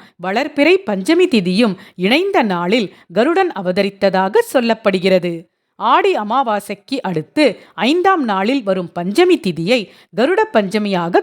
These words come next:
கொண்டாடப்படுகிறது. அன்றைய தினம் விரதம் இருந்து வழிபட்டால் நேர்மறை எண்ணங்கள் தோன்றும், குடும்ப ஒற்றுமை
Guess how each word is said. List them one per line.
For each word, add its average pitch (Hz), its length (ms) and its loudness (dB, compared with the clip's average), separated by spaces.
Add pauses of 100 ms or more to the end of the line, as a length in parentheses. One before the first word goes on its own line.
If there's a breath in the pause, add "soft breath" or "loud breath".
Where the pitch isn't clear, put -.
கொண்டாடப்படுகிறது. 208 1000 0 (420 soft breath)
அன்றைய 196 420 -2
தினம் 220 280 -2 (260 soft breath)
விரதம் 277 440 -2
இருந்து 214 340 -6
வழிபட்டால் 185 720 -4 (220 loud breath)
நேர்மறை 311 600 -2
எண்ணங்கள் 185 680 -4
தோன்றும், 202 540 0 (440 soft breath)
குடும்ப 359 400 2
ஒற்றுமை 196 460 -4